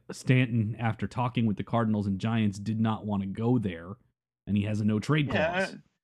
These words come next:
Speaker 2: no, I
Speaker 1: So
Speaker 2: remember. We talked about it.
Speaker 1: Yeah, we talked about it. He, he wanted to go to either the Dodgers,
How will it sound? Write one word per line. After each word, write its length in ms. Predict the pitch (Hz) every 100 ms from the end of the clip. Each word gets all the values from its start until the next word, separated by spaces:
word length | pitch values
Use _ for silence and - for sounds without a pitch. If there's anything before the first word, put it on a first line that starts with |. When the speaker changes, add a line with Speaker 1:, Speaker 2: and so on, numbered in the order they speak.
| _ _ _
Speaker 2:
no, 120 | 208
I 220 | 175 110 104
Speaker 1:
So 60 |
Speaker 2:
remember. 280 | 101 113 120
We 120 | 139
talked 300 | 139 131 113
about 300 | 98 87 87
it. 100 | 131 -
Speaker 1:
Yeah, 260 | 185 214 139
we 120 | 170
talked 220 | 185 113
about 160 | 87 85
it. 80 | 104
He, 180 | 143
he 160 | 135 143
wanted 240 | 147 147
to 60 | 143
go 140 | 135
to 60 | 120
either 240 | 127 123
the 100 | 117
Dodgers, 680 | 110 110 110 113 139 151 -